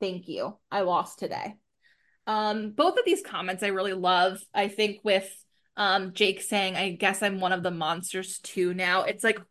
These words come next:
it's like this really cute way for him to, um, acknowledge once again that he is a part of this promotion now. He's not this outsider, um, you know, viewing himself as, like, you know, I,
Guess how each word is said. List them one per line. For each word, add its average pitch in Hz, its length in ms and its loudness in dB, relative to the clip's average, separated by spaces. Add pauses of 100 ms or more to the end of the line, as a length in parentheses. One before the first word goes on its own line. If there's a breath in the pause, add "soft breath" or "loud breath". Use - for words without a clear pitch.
it's 220 140 -2
like 240 140 0
this 240 180 -6
really 285 260 -2
cute 208 400 -4
way 185 440 2 (320 loud breath)
for 214 120 2
him 214 320 0
to, 196 460 2
um, 185 540 -2
acknowledge 185 680 0
once 190 180 -2
again 226 240 0
that 175 120 -4
he 180 280 -2
is 180 160 0
a 185 120 -6
part - 380 -6
of 180 160 -6
this 165 220 -2
promotion 190 540 -4
now. 120 220 -4
He's 196 220 -6
not 175 360 -4
this 208 240 -4
outsider, 143 800 0 (300 loud breath)
um, 202 360 2
you 214 80 0
know, 185 140 2
viewing 190 420 0
himself 185 440 -2
as, 185 120 -4
like, 170 340 0
you 196 80 -6
know, 131 140 -4
I, 196 160 0